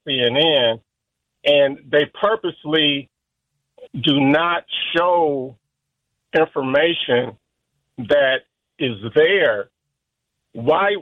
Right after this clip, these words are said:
why won't you purposely, why would you purposely not show it when it's there in your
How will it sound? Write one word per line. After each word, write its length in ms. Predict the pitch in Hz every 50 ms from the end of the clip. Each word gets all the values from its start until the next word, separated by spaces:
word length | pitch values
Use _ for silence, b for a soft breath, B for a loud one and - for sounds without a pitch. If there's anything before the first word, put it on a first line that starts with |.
| 143 151
why 340 | 147 135 156 170 190 208 202
won't 260 | 185 202 202 202 - -
you 80 | 196 180 156 147 - _ _ _
purposely, 600 | - 190 180 - - 165 - - 165 160 156 - -
why 260 | 156 143 160 175 196
would 160 | 208 202 180 151
you 120 | 175 156
purposely 600 | _ - 190 185 185 175 160 - - 151 147 139
not 360 | 127 135 143 147 165 175 185 - - - - - 185
show 240 | 180 196 196 165 127
it 200 | - 165 - _ _ _ _ _ _ _ _ _ _ _ _ _
when 420 | 131 135 160 160 160 156 151 160 -
it's 160 | - 143 123 113 120 113 113
there 400 | 147 156 165 160 156 160 156 156
in 80 | 143
your 200 | 147 143 135 117